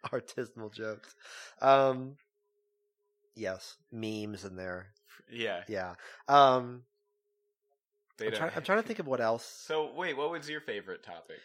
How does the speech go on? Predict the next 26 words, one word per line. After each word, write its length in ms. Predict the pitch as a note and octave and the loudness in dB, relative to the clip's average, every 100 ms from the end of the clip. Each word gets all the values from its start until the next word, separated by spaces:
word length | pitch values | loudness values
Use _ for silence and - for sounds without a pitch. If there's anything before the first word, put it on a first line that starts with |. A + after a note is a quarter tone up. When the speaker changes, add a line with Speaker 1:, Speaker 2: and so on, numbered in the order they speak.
| - | 2
Speaker 1:
That's 200 | E3 G3 | 4 6
really 200 | C3 C3+ | 4 4
hard 200 | A2+ G#2+ | 4 2
to 60 | G2+ | 0
say. 260 | - G#2 G2 | -6 -6 -2
I 100 | - | 4
really 280 | F#3 G3+ F#3+ | 6 8 6
think 200 | F3+ D#3 | 2 -2
that 100 | B2+ | -2
the 80 | G#2 | 0
Jester 320 | G#2+ G#2+ A2 | 0 0 0
was 120 | G2+ | -4
probably 280 | - G#2 G#2+ | -2 0 0
my 160 | G#2 G2 | -4 -8
favorite 420 | - G#2 G2+ G2+ | -6 -6 -4 -8
enduring 680 | G#2 G#2 G2 G2 G2 F#2+ F#2+ _ _ _ _ _ A#2+ | -8 -6 -6 -4 -6 -10 -16 _ _ _ _ _ 0
episode, 480 | A#2+ - G#2 F#2+ | 0 0 -4 -4
and 140 | G2 G2 | -4 -4
therefore 540 | A2 G#2+ A2+ G2 F#2+ _ - | -2 -2 -2 -2 -4 _ -6
almost 260 | A2+ A2 - | -4 -4 -8
necessarily 540 | G#2 A2 - G#2+ G#2 | -12 -12 -6 -6 -4
my 140 | G2+ G2 | -8 -12
favorite 240 | G#2 F#2+ | -12 -12
topic. 440 | - A2+ F#2+ F2+ - - - _ _ - | -6 -6 -6 -12 -16 -20 -20 _ _ 2
Um, 500 | A#2+ A#2 A2 A2 G#2+ _ _ _ _ _ _ _ _ _ _ _ _ - - _ _ _ _ _ _ _ _ | 4 4 0 -4 -14 _ _ _ _ _ _ _ _ _ _ _ _ -20 -20 _ _ _ _ _ _ _ _
<sighs> 280 | - - - | -10 -8 -8